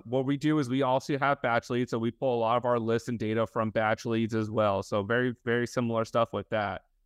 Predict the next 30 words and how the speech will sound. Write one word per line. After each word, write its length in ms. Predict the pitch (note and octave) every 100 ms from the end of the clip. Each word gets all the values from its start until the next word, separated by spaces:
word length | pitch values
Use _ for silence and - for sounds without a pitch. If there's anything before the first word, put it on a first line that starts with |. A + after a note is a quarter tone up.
| _ _ -
Yeah, 240 | A2 F#2+
so 380 | F2+ B2 A2+ A2+
we 120 | A2
do 180 | A#2+ F3
that. 340 | F3+ F3+ F#3+ D3+
We 80 | C3+
use 240 | D3+ D#3+
InvestorLit 580 | D#3 C#3+ D3 D#3+ D3 D3
for 160 | D3
our 120 | C3+ B2
disposition 640 | C3+ - A#2 B2 - B2+
process. 800 | - C3 B2+ C#3 C3 B2+ - - _ _ _ -
Um, 580 | G#2+ A2 A2 G#2+ G#2 G#2+
when 180 | B2+ C3
it 100 | C#3+
comes 320 | - E3 E3+ -
to 100 | D#3
the 100 | A#2+
cold 340 | - G#3+ G3
calling, 400 | G#3+ F#3 F#3+ E3+
we 100 | C#3+
have 280 | D3 F3 G#3
it 140 | G3+ -
outsourced 600 | C#3+ D3 - D#3 D3+ -
right 180 | C#3 A2+
now 240 | A#2+ C3
to 200 | B2+ A#2+
a 40 | G#2
third-party 540 | A2+ A#2+ - A#2+ B2+
company. 600 | - C3 C3+ C#3 D3+